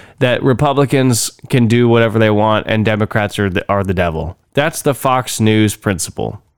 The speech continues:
The inverse of that is the M S N B C principle.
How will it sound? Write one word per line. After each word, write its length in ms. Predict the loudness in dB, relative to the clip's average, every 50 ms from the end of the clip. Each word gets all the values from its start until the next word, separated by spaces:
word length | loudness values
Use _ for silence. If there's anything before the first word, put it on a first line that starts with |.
| _ _ _ _ _ _ _ _ _ _ _ _ _ _ _ _ _ _ _ _ _ _ _ _ _ _ _ _ _ _ _ _ _ _ _ _ _ _ _ _ _ 2
The 160 | 2 4 4
inverse 320 | 4 2 2 0 0 0
of 60 | 2
that 180 | 2 2 2 2
is 100 | 2 2
the 120 | 2 2
M 100 | 2 2
S 160 | 0 0 0 -2
N 100 | 0 0
B 80 | 0
C 220 | 0 0 0 -2 0
principle. 600 | -2 -4 -4 -4 -6 -6 -4 -4 -4 -6 -8